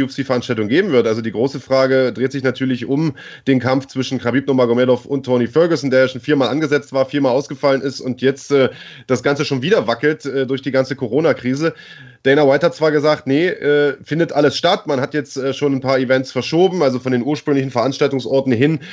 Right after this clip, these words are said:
ins Performance Center der U F C, in den sogenannten U F C Apex, wie man es nennt. Die haben ja dort ein eigenes kleines, äh, eine eigene kleine Arena. Aber,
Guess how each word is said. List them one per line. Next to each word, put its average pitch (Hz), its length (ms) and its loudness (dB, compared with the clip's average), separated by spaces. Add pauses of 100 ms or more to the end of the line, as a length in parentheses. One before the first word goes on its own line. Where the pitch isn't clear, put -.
(120)
ins 131 180 -4
Performance 143 460 2
Center 139 220 2
der 127 180 2
U 127 40 2
F 123 80 -4
C, 185 200 -2
in 156 60 2
den 117 140 2 (220)
sogenannten 110 360 -2
U 131 60 2
F 120 60 -8
C - 240 -6
Apex, 175 600 -2
wie 160 80 0
man 156 100 4
es 151 140 -2
nennt. 160 200 2
Die 110 80 0
haben 117 120 2
ja 123 40 2
dort 120 160 0
ein 123 60 0
eigenes 143 400 0
kleines, 147 460 0
äh, 139 260 2 (240)
eine 87 80 -6
eigene 147 220 2
kleine 147 240 0
Arena. 147 420 0 (960)
Aber, 175 460 2